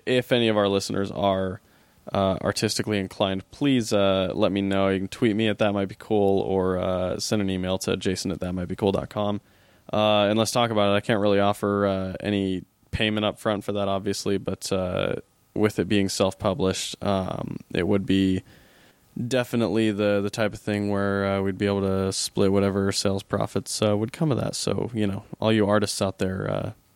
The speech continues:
hit me up if, uh, if any of you are artists. Um, but, uh, anyway, back to, back to the topic at hand. Um, I've been reading every single <laughs> book that's been coming out in, uh, in D C Rebirth.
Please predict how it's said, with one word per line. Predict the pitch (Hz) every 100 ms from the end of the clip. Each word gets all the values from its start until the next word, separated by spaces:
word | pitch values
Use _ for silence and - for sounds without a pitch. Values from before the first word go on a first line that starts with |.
| _ _ -
hit | - 104
me | 101
up | 92 -
if, | - - -
uh, | 92 90 90 -
if | 98 -
any | 92
of | 90
you | 92 92
are | 92
artists. | 92 92 98 - - - - - - - - -
Um, | 110 113 107 98 95 95 _ _ _ - _ _ _ _ _ _ -
but, | 120 131 123
uh, | 117 113 110 87
anyway, | 175 127 98
back | 90 113 113
to, | - 104 95 92 95 - _ _
back | 120 113 101
to | -
the | 90
topic | - 104 98
at | 98
hand. | 107 117 107
Um, | - 101 98 92
I've | 73 -
been | 135
reading | 117 151 147 110 101 - _ _ _ -
every | 123 123 120
single | - 120 117
<laughs> | 117
book | 135
that's | - 120 -
been | 135
coming | 117 - 113 113
out | 104 101
in, | 95 95
uh, | 90 87
in | 95 98
D | 101
C | 101 98
Rebirth. | 92 104 107 95 92